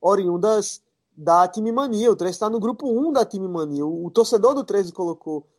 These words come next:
o clube no grupo um da Time Mania. E onde tá esse recurso que não tá sendo usado pra pagar minimamente o salário dos jogadores? Isso é o mínimo, né? É preciso dar condições de treino, dar condições de alojamento dignas, de alimentação,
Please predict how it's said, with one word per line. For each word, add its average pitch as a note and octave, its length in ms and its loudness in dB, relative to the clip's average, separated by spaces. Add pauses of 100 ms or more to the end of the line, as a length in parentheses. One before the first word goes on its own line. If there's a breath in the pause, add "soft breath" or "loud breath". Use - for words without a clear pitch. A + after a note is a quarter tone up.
(120)
o F3 100 -6
clube E3+ 480 -4 (260)
no F3+ 200 -2
grupo F3+ 320 -2
um F3+ 100 0
da E3 140 2
Time E3+ 200 -8
Mania. D3 380 -4
E A3 160 -4
onde C#4+ 160 0
tá A3+ 240 2
esse A#3 180 -6
recurso D#3+ 440 -8
que G3 80 -8
não F#3 140 -4
tá F3+ 100 -2
sendo E3+ 240 -6
usado C#3+ 300 2
pra E3+ 120 -2
pagar C#3+ 420 2 (320 soft breath)
minimamente F#3 1040 2 (280)
o F#3+ 80 -12
salário E3 540 4
dos E3+ 260 -8
jogadores? C#3 680 -4
Isso G3+ 300 -4
é F#4 300 2 (260)
o A#3 100 -4
mínimo, G#3+ 640 2 (440)
né? D3+ 280 0
É D3+ 40 0
preciso F#3+ 280 -4
dar G3+ 140 4
condições G3+ 400 -4
de E3+ 80 -8
treino, F#3+ 540 0 (380)
dar E3+ 160 2
condições F3+ 680 -6
de E3+ 120 -2
alojamento D#3 540 0
dignas, E3+ 440 -10
de D#3+ 80 -4
alimentação, E3+ 760 -4